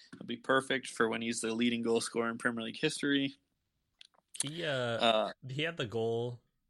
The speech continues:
Speaker 2: I think it was the second one where David Silva did all the, the dribbling and then he just toe poked it.
Speaker 1: Yep, just popped up and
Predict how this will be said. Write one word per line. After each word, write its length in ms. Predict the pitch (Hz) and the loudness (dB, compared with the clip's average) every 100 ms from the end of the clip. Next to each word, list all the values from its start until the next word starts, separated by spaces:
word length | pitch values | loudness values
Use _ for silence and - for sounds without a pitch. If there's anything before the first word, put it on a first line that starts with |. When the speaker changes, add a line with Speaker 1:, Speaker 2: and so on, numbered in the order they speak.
| _ | _
Speaker 2:
I 40 | 123 | -6
think 140 | 139 | -4
it 80 | 127 | -4
was 140 | 107 | -4
the 60 | 98 | -4
second 380 | - 107 - 101 | -4 -4 -6 -12
one 140 | 98 | -10
where 100 | 98 | -8
David 340 | 101 104 101 | -6 -6 -6
Silva 300 | - 104 104 | -6 -4 -4
did 180 | 107 101 | -6 -4
all 120 | 98 | -4
the, 140 | 98 95 _ | -6 -12 _
the 80 | 101 | -12
dribbling 480 | 95 98 104 107 104 | -10 -8 -6 -6 -6
and 80 | 95 | -8
then 140 | 95 | -10
he 160 | 98 95 | -12 -12
just 240 | - - | -12 -12
toe 160 | - 95 | -12 -10
poked 320 | 101 101 - | -10 -10 -10
it. 120 | 135 _ _ _ _ - | -14 _ _ _ _ -4
Speaker 1:
Yep, 120 | 127 - - | -4 -4 -8
just 200 | 208 - | -6 4
popped 280 | 101 98 117 | 2 4 0
up 200 | 110 | 0
and 120 | 104 | -4